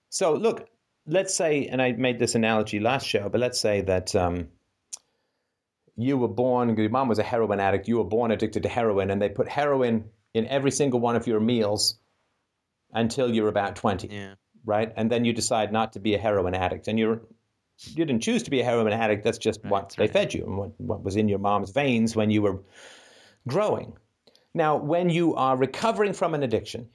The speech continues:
Speaker 2: Exactly.
Speaker 1: you cannot be around
Speaker 2: Yeah.
Speaker 1: addicts.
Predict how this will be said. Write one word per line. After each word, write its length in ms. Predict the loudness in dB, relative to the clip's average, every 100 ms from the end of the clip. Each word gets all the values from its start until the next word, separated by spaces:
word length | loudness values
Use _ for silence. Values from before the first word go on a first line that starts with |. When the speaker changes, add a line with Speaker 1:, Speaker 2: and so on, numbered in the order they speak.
| _ _ _ _ _ _ _ _ -20
Speaker 2:
Exactly. 500 | _ -20 -20 _ _ _ _ _ _ _ _ _ _ _ _ _ _ -10
Speaker 1:
you 220 | -2 -2
cannot 340 | 0 2 2
be 140 | 2 2
around 260 | 2 2
Speaker 2:
Yeah. 180 | 2 2
Speaker 1:
addicts. 440 | 0 -4 -18 -20